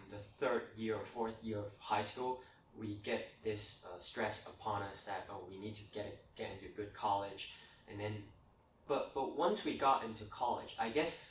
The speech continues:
a lot of people will work hard as usual, but also a lot of people, as I mentioned, will, um, feel comfort, and then they just, oh, you know, 'cause university is such a free, uh, such a place with such freedom,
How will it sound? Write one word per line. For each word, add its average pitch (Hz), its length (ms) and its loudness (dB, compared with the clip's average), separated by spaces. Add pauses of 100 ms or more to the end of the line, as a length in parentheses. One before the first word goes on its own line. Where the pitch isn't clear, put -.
a 107 60 -2
lot 113 200 8
of - 100 0
people 98 600 -4 (320)
will - 580 -8
work 113 280 0 (200)
hard 107 380 2 (140)
as 104 200 -6
usual, 117 340 -2
but 110 240 -4 (100)
also 104 320 4
a 90 180 -4
lot 107 200 2
of 101 100 -6
people, 98 320 -6
as - 140 -8
I 95 60 -10
mentioned, 101 420 -6
will, - 280 -4 (420)
um, 85 160 -8 (200)
feel 107 200 -2 (120)
comfort, 123 560 0 (560)
and 95 160 -6 (100)
then 98 240 -6
they 90 120 -6
just, 98 300 -10
oh, 131 200 4
you 120 100 -2
know, 107 140 -2
'cause 113 160 -10
university 110 540 -2
is 92 80 -6
such 104 220 -4
a 95 120 -6 (200)
free, 113 320 -2 (380)
uh, - 180 -12
such - 280 -8
a 104 100 -4 (200)
place 117 280 -2
with 107 80 -8
such - 240 -4
freedom, 147 480 0